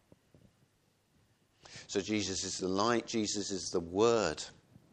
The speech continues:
So we start to see what this parable's about. It's about the ministry of Christ receiving that Word. It's interesting, isn't it, that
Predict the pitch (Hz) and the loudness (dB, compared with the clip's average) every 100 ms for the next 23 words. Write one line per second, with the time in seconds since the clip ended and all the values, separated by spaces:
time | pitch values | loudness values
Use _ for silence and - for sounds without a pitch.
0 | - _ - _ - _ - - - - | -20 _ -20 _ -20 _ -20 -18 -10 4
1 | 139 127 - 143 127 131 - 143 120 - | 6 6 8 8 6 2 6 8 8 4
2 | 117 - - 104 104 95 104 104 98 92 | -2 -4 -6 0 0 0 -2 -4 -4 -4
3 | 110 - - - - - _ - _ _ | -6 -8 -14 -10 -10 -10 _ -20 _ _
4 | _ _ _ _ - - - - - 123 | _ _ _ _ -18 -14 -12 -6 -2 2
5 | 120 - 147 156 104 80 - - - - | 2 8 8 8 4 0 -8 -20 -20 -20
6 | - - - 107 120 143 - - 104 - | -20 -16 -8 -4 -2 -2 0 4 4 4
7 | - 110 85 76 - 98 92 - - 123 | 0 2 2 -2 -2 0 0 0 2 4
8 | 117 110 117 110 110 - _ _ _ 104 | 4 2 0 0 -4 -16 _ _ _ 4
9 | 101 92 - - - - _ - 90 92 | 6 6 2 -10 -14 -20 _ -8 0 2
10 | 90 85 76 - _ _ _ _ _ _ | 2 0 -2 -10 _ _ _ _ _ _
11 | - - - - - 196 - 127 - 123 | -20 -18 -14 -8 2 4 8 6 6 2
12 | 135 110 101 113 113 - - | 2 2 2 4 4 2 -6